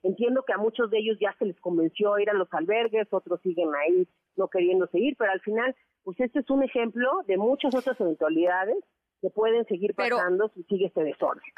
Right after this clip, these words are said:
Speaker 2: a ver, yo, yo lo que quisiera saber, Eunice, rápidamente, este, es, ah, ¿qué, qué va a pasar con estos migrantes? No van a entrar a Estados Unidos, no pueden entrar, eh, por esta vía a los Estados Unidos. ¿Cuánto tiempo,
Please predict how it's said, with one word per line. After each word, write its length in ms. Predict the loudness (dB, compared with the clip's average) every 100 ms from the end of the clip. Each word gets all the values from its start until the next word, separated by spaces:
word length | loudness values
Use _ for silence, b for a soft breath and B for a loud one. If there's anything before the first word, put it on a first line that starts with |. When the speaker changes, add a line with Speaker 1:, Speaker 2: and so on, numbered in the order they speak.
| -6
Speaker 2:
a 140 | -4
ver, 180 | -2 -2
yo, 120 | -2
yo 160 | -2 0
lo 160 | 0 -2
que 140 | -6
quisiera 320 | -4 -2 -2
saber, 320 | -2 -2 0
Eunice, 360 | 0 -2 -2 -2
rápidamente, 800 | -2 -2 -2 0 -2 -2 -2 -2 -2
este, 520 | -2 -2 -4 0 -2
es, 180 | -2 -6 -6 -2
ah, 120 | -4 -6 -12
¿qué, 140 | -6
qué 80 | -2
va 80 | -2
a 40 |
pasar 320 | -2 -4 -4
con 140 | -2 -4
estos 240 | -4 -4
migrantes? 420 | -2 -2 -2 -2
No 220 | -2 0
van 160 | 0 0
a 40 | -2
entrar 240 | -2 -2
a 40 |
Estados 360 | -2 -2 -4 -4
Unidos, 260 | -4 -2 0
no 240 | -2 0
pueden 320 | -2 -2 -4
entrar, 440 | -6 -4 -4 -4 -10 B B _
eh, 180 | -2 -2
por 220 | 0 -2
esta 200 | -2 -2
vía 260 | -2 -2 -2
a 160 | -2
los 160 | -2 -4
Estados 420 | -4 -2 -2 -2
Unidos. 380 | -4 -2 -2 -4 B B B -4
¿Cuánto 360 | -2 0 -2
tiempo, 560 | -4 -4 -4 -2 0 0